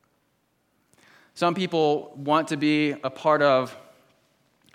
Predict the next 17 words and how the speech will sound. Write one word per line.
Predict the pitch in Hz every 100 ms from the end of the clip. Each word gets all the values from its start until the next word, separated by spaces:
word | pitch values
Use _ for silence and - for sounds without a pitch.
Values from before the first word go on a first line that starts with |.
| _ _ _ _ _ -
uh, | 117 110
the | 117
partnership | - 170 165 - 175 160
in | 143
the |
gospel | 135 143 151 - 147
because | 131 147 127
they, | 139 143
they | - 139
want | 143 139 127
to |
be | 120 117
important, | 101 - 85 90
they | 98
want | 104
to | 90
influence. | 69 80 64 55 -